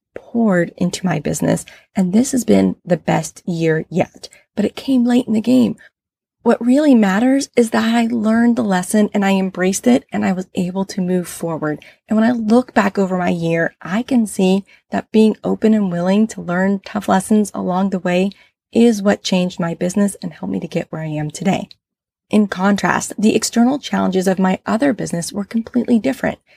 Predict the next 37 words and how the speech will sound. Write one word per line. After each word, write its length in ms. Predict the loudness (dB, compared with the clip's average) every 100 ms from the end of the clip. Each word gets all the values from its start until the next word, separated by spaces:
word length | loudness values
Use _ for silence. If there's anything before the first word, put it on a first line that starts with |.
| _ 2
While 120 | 4
my 140 | 4
coaching 400 | 2 0 4 2
practice 480 | 2 0 0 -2 2
needed 360 | 2 2 -2 -4
me 280 | 2 4
to 80 | 4
be 120 | 2
more 360 | 2 2 2 2
of 80 | 0
myself, 640 | -2 -4 0 2 2 -2 -12 -20 _ _ -4
my 220 | -2 -2
other 260 | -4 0 2
business 400 | 2 2 2 0 -4
actually 380 | -6 0 4 4
needed 420 | 4 2 0 -4
less 320 | -4 -4 -2
of 180 | -4 -4
me. 300 | -8 -8 -16 _ _ -4
To 100 | -4
take 240 | 0 0
that 240 | 0 -2 0
business 320 | 2 2 2
to 80 | -2
the 100 | -2
next 360 | -2 -6 -6
level, 400 | -4 0 0 0 _ _ _
it 180 | -2 -2
was 200 | -2 -8
time 360 | -8 0 2 2
for 100 | 2
me 160 | 0
to 80 | 0
build 300 | 0 2 2
a 40 | -2
talented 640 | -6 -4 -2 0 0 -2
team 360 | 0 2 4